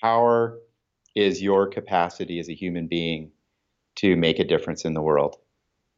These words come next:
And, you know, one of the, one of the interesting things for me, and I know this isn't a quick answer, but, you know, all this, like,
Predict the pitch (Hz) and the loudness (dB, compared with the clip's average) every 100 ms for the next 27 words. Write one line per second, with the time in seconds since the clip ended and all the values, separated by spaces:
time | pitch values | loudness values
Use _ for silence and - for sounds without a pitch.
0 | _ - 95 90 90 - 104 101 95 104 | _ -6 -2 0 0 -2 0 2 4 2
1 | 113 104 101 95 90 - - 110 117 107 | 2 4 4 4 0 -6 -2 0 2 4
2 | 95 - 107 110 - 92 104 98 92 98 | 2 0 -6 -6 -6 -4 -4 -4 -4 -6
3 | 90 87 87 85 _ _ _ _ - 92 | -2 -2 -2 -6 _ _ _ _ -4 -2
4 | 87 85 - 87 82 - 95 95 82 - | 0 -2 -4 -8 -8 -4 -4 -4 -6 -4
5 | 82 87 82 - 95 87 82 - 101 113 | -2 -2 -2 -2 0 2 2 4 4 6
6 | 123 120 101 - - 90 85 - | 6 4 0 -2 -8 -6 -6 -8